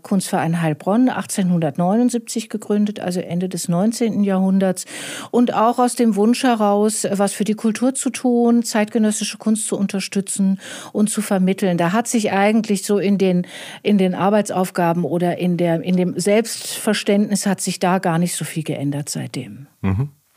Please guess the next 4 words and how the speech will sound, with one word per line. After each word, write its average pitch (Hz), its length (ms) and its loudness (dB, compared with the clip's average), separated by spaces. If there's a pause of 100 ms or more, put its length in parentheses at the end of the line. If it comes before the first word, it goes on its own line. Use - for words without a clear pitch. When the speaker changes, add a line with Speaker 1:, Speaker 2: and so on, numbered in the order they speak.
(1160)
Speaker 2:
Ähm, 110 540 0 (1600)
in 131 160 2
Ihrem 127 300 2
Text, - 640 -6